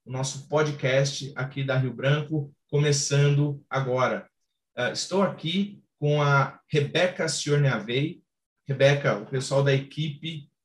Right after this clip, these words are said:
eh, me desafiou hoje se eu ia conseguir falar o seu sobrenome corretamente.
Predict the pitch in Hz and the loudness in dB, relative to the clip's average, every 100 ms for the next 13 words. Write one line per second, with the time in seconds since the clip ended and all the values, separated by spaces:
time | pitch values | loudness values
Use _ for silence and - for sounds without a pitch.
0 | _ - 135 127 127 135 143 131 147 - | _ -2 0 0 0 4 4 4 0 0
1 | 156 151 131 139 143 - 147 143 143 139 | -2 0 2 4 2 2 0 0 -2 -4
2 | 135 139 143 143 120 117 131 143 - _ | -4 -6 -4 -2 0 0 0 0 -4 _
3 | - 135 143 143 151 139 131 131 139 139 | -8 -4 0 0 2 2 2 2 2 2
4 | 135 135 135 120 117 127 139 - 160 | 4 2 2 -2 -2 0 -2 -4 -10